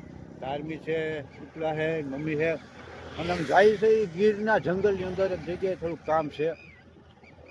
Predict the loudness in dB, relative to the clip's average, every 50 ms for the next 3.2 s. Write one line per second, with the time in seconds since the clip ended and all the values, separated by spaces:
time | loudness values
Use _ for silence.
0 | -14 -12 -8 -4 -2 -2 0 0 0 0 -2 -6 -4 -2 -2 -2 -2 -2 -4 -4
1 | -4 -4 -6 -10 -10 -14 -16 -18 -20 -20 -20 -20 -20 -20 -20 -18 -14 -14 -12 -8
2 | -8 -8 -2 -2 -2 -2 0 -2 -4 -4 -2 -4 -4 -4 -4 -8 -10 -6 -4 -2
3 | -2 -2 -4 -6